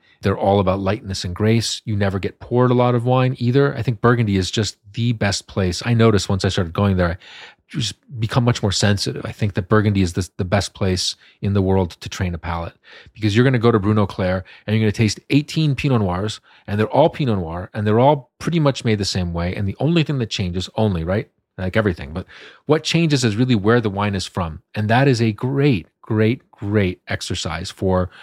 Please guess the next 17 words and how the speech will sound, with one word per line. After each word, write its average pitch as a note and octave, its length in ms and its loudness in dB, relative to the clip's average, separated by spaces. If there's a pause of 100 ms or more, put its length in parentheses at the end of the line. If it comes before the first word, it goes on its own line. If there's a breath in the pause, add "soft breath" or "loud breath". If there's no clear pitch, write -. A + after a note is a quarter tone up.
(300 loud breath)
developing G2+ 600 2
your F#2 160 -2
understanding F#2 640 -2
of E2 120 -6
nuance G2 500 0
and E2+ 120 -8
finesse, F#2+ 600 -2 (320 loud breath)
shades G#2 580 2
of F2+ 120 -8
gray. G2+ 280 0
It's F2 140 -4
all A#2 160 4
shades G#2+ 300 0
of F#2 100 -4
gray. G2+ 240 0
There's F2 180 -4
no G2+ 480 2